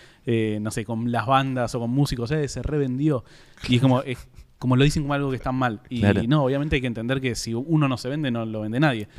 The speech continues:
Speaker 2: Claro.
Speaker 1: Entonces, eh, y más cuando es en un nicho chiquito, como es mi caso, eh, en ese caso es aún más fácil, porque cuanto más chico es el nicho, más fácil es posicionarse.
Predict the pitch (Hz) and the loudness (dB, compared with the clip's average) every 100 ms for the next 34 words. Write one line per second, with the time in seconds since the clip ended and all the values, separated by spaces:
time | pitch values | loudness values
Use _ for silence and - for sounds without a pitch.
0 | - 95 82 104 104 117 - 117 - - | 4 6 6 0 -4 -4 -2 -4 -4 -8
1 | 110 104 98 - 139 131 131 170 - 139 | -8 -8 -10 -10 0 2 6 4 4 0
2 | 131 135 131 131 135 143 - 139 - 123 | 0 -2 -2 -2 0 -2 0 -4 -4 -6
3 | 160 143 185 - - _ 113 110 110 120 | -2 -2 -4 -8 -20 _ -4 -2 -2 -2
4 | - 143 - 170 - - - - _ - | 0 0 0 -6 -8 -20 -20 -20 _ -6
5 | 104 104 117 135 143 175 170 143 - 135 | -4 -4 0 0 2 2 4 4 2 -6
6 | 131 147 143 - 180 113 101 _ - 107 | -6 -6 -6 -4 -4 -4 -12 _ -10 -8
7 | 110 117 113 131 151 160 151 135 135 165 | -4 -2 2 4 4 2 -2 0 -2 -2
8 | 151 123 117 139 - 120 - - 98 117 | 0 -2 -2 -4 -4 -6 -6 -10 -8 -4
9 | 127 - | -4 -6